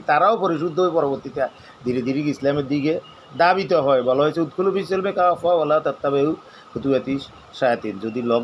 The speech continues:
ধরি ইসলামিক দলগুলোর, হেফাজতে ইসলাম, জামাত ইসলাম, অন্যান্য ইসলামিক, এদের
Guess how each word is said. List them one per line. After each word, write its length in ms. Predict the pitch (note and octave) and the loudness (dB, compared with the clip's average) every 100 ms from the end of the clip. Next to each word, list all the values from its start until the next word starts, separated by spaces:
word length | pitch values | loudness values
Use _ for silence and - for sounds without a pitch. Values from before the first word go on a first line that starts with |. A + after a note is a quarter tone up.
| B2 | -2
ধরি 280 | D#3+ F3 G3+ - - - | -2 0 -2 -10 -20 -16
ইসলামিক 440 | A#2 B2+ C3+ D3 C3 | -10 -2 0 0 0
দলগুলোর, 680 | B2+ B2+ D3 F3 A3 - - - - - - - | 0 2 2 4 2 0 -12 -20 -20 -20 -20 -12
হেফাজতে 400 | A2 A2+ C3 C#3 | -4 -2 -2 -4
ইসলাম, 380 | A#2+ G#2+ B2+ C#3+ | -6 -6 -8 -4
জামাত 280 | G#2 G2 F#2+ | -6 -6 -10
ইসলাম, 320 | G2 A2+ C3+ | -8 -6 -6
অন্যান্য 240 | A#2+ A2 A2+ | -6 -8 -8
ইসলামিক, 320 | - B2 - | -10 -14 -10
এদের 220 | G#2 | -4